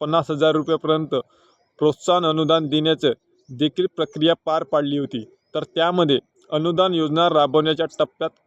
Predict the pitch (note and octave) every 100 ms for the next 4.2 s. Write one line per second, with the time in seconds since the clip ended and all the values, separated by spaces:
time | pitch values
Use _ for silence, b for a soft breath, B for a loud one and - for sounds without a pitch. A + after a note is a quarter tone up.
0 | - D#3 D#3+ E3 E3 D3 D3 D#3 D3+ D#3+
1 | D#3+ - D3 C3+ D#3+ D3+ D3+ - D3+ D3+
2 | D3 D#3 - D#3 D3+ C#3 C3 A#2 _ _
3 | _ _ F#3 G#3 F#3 - E3 D#3+ D3+ D3
4 | C#3 A#2+